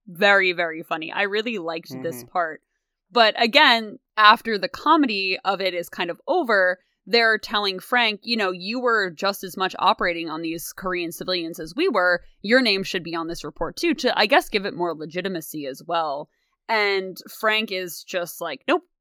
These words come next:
Speaker 1: <laughs>
Speaker 2: Yeah, they're genuine. They're not trying to, like, trick him or be part of a scheme. They're like, "Hey,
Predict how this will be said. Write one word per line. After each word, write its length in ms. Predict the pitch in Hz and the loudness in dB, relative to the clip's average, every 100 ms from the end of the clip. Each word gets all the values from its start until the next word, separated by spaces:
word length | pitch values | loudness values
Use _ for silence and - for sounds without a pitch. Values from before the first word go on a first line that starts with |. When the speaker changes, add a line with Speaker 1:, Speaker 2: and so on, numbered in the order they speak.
| - | 0
Speaker 1:
<laughs> 520 | 302 311 254 262 247 - _ - | 6 6 6 2 -2 -8 _ -10
Speaker 2:
Yeah, 220 | 185 165 | -4 -2
they're 220 | 131 156 143 | -2 -2 -2
genuine. 640 | 139 170 185 170 165 143 | -2 0 0 -2 -2 -2
They're 140 | 143 151 | -2 0
not 200 | 170 170 | 0 0
trying 380 | 185 165 170 | 0 0 0
to, 100 | 165 | -2
like, 320 | 156 139 127 - | -2 -2 -4 -14
trick 280 | - 165 156 | -2 -2 0
him 160 | 165 | 0
or 260 | 147 139 - | -2 -6 -8
be 140 | - 151 | -6 -4
part 280 | - 156 160 | 2 2 2
of 80 | |
a 60 | 139 | -2
scheme. 480 | - - 156 147 127 | -8 -4 -2 -2 -4
They're 160 | 139 | -4
like, 240 | 139 127 123 - | -2 -4 -2 2
"Hey, 380 | 180 143 135 | 4 4 2